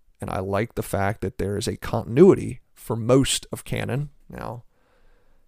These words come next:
we all know that there are some things in canon that the continuity is, uh, a little messed up. But one of the things that I'm not a fan of in canon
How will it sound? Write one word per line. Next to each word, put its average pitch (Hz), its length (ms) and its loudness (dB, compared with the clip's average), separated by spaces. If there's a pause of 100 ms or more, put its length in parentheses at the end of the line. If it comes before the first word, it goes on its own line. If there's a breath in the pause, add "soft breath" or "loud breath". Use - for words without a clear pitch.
(280)
we 101 180 0
all 98 120 2
know 92 140 0
that 98 120 0
there 87 200 0
are 69 200 -8
some 120 280 -2
things - 260 -10
in - 80 -10
canon 90 360 -6
that - 140 -6 (460)
the - 80 -10
continuity - 600 -4
is, - 260 -6
uh, 50 360 -6
a - 80 -8
little 53 200 -4
messed - 260 -6
up. - 200 -8 (580 soft breath)
But 127 100 6
one 139 200 6
of 185 60 8
the 185 80 8
things 147 460 2
that 127 100 2
I'm 120 220 -2
not 127 240 4
a 151 40 2
fan 107 240 -8
of 107 160 -4
in 107 120 -8
canon 101 480 -4